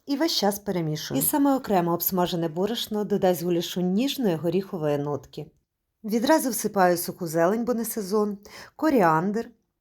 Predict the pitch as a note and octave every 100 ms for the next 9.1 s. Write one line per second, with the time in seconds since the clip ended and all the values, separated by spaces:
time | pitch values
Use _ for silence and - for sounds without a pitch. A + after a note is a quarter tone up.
0 | _ _ A#3 G3+ A3 F#3+ G3+ A#3+ A#3+ _
1 | _ _ G#3 A3 G#3+ G3 F#3 G3 A3+ A3+
2 | - F4 F4+ _ _ _ _ D#4 E4+ -
3 | A3+ G#3+ G3 G3 D3+ D3+ C#3+ - - _
4 | _ _ - - D4+ - A#3 A3+ G#3+ F3
5 | G3 G3+ G3 G#3 F#3 F#3+ F#3 F3 F3+ -
6 | G3 F#3 F#3 G3+ B3+ E4 E4 D#4 - C#4
7 | - C#4+ D4+ F4 E4+ E4+ C4+ C4 B3+ A#3+
8 | - - G#3+ G3+ G#3 - C#4 D4+ G3 E3
9 | E3